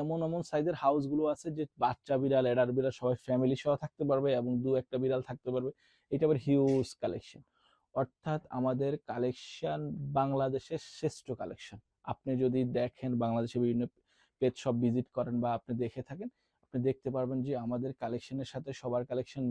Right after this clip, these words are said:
মিলবে না এবং আমরা সবসময় কোয়ালিটি মেনটেন করে থাকি। দেখেন, আমাদের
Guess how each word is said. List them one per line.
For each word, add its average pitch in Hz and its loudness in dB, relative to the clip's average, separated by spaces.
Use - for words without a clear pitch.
মিলবে 127 2
না 180 -2
এবং 127 -10
আমরা 127 -10
সবসময় 180 -6
কোয়ালিটি 123 2
মেনটেন 120 -6
করে 120 -6
থাকি। 123 -8
দেখেন, - -16
আমাদের 147 2